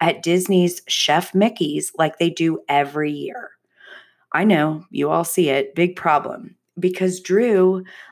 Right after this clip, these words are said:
like many of our children, lives by routines and sameness. But I will tell you, in typical amazing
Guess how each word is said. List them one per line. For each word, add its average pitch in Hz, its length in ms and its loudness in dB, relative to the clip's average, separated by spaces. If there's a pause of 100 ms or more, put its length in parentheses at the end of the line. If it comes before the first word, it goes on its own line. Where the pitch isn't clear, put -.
like 202 320 0
many 190 500 0
of 202 120 -2
our 151 120 -2
children, 143 640 -10
lives 180 400 0
by 160 180 -2
routines 151 1000 -4
and 139 160 -8
sameness. - 880 -10 (580)
But 190 120 0
I 208 120 2
will 254 140 2
tell 220 260 2
you, 196 240 8
in 151 140 2
typical 185 680 0
amazing 165 720 -2